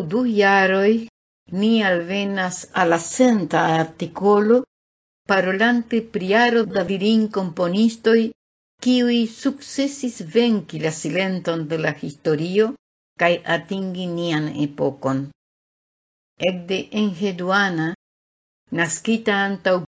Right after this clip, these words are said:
pli ol kvar mil jaroj, ĝis la naskiĝdato de la lasta komponintino,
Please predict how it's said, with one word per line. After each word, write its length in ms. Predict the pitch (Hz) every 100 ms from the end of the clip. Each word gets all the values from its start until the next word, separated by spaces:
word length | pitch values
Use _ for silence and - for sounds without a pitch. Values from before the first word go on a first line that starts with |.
| _
pli 180 | 247 285 294
ol 200 | 240 220 -
kvar 440 | - 226 262 226
mil 340 | 214 196 226 220
jaroj, 580 | 170 175 180 170 170 175 185 - _ _ _ _ _ _ -
ĝis 240 | 190 180
la 140 | 170 175
naskiĝdato 1040 | 175 180 - 202 156 170 180 214 214 226
de 160 | 185 170
la 140 | 160
lasta 460 | 156 185 208 - 196
komponintino, 1040 | 196 180 180 175 165 - - 220 185 156